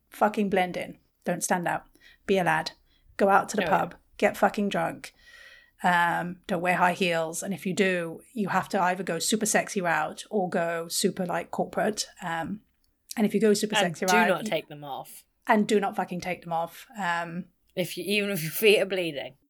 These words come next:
Speaker 1: Fucking this, and, and I think this, there's an, and I think we're seeing the cusp because I'm now seeing younger,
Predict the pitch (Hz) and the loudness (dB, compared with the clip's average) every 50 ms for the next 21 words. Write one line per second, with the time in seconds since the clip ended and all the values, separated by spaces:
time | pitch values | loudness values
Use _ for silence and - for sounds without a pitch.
0 | _ _ - - - - 262 240 226 208 214 214 - - - - 254 285 262 247 | _ _ -6 -6 -4 -4 -8 -8 -6 -2 0 2 2 2 2 2 0 2 4 4
1 | 247 254 247 254 262 262 254 294 285 262 240 233 - 220 233 214 226 247 247 262 | 4 4 6 4 4 4 2 0 -2 -2 -4 -4 -4 -4 -4 0 2 2 2 2
2 | 247 254 - - 240 240 247 254 330 370 349 330 330 - 330 330 311 269 269 - | 0 -2 -2 -2 0 0 0 0 -2 -2 -2 -2 -2 -2 0 0 0 -2 -2 -2
3 | 302 320 311 - - _ - 208 214 226 214 220 220 233 240 247 262 269 262 - | -4 -4 -4 -8 -12 _ -10 -4 -2 0 2 2 2 2 0 0 0 0 -2 -2
4 | - 247 226 214 208 202 208 220 233 226 214 196 185 196 - | -2 -2 0 0 0 0 0 0 0 0 0 0 0 -2 -4